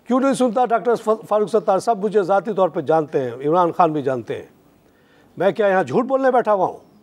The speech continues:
बारह लाख की नौकरी छोड़ के यहाँ बैठ गया इसलिए कि झूठ बोलूँ पाकिस्तान, पाकिस्तान में? पाकिस्तान की बेहतरी, पाकिस्तान के आम लोगों की बेहतरी के लिए बोलता हूँ।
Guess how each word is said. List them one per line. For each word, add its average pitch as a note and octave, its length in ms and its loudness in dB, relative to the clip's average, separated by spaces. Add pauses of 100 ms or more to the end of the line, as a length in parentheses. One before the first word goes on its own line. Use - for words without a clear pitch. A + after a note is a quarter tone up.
(560)
बारह G#3 200 2
लाख A3 160 0
की A#3 100 -4
नौकरी G#3 240 0
छोड़ G3+ 200 0
के G3 80 -2
यहाँ G#3 140 2
बैठ G3 180 0
गया G3+ 140 0
इसलिए A#3 320 -2
कि A3 120 -4
झूठ F3+ 180 -2
बोलूँ C4 280 0
पाकिस्तान, G#3 380 -2 (340)
पाकिस्तान C#3+ 320 -2
में? A2+ 120 -10 (920)
पाकिस्तान F#3+ 440 2
की F3+ 120 -2
बेहतरी, E3+ 440 2
पाकिस्तान F3 440 -2
के D#3+ 80 -8
आम F3 260 0
लोगों F3 220 2
की E3+ 120 -6
बेहतरी D3+ 300 -2
के D3+ 60 -12
लिए E3 80 -4
बोलता C3 380 -2
हूँ। A#2+ 160 -2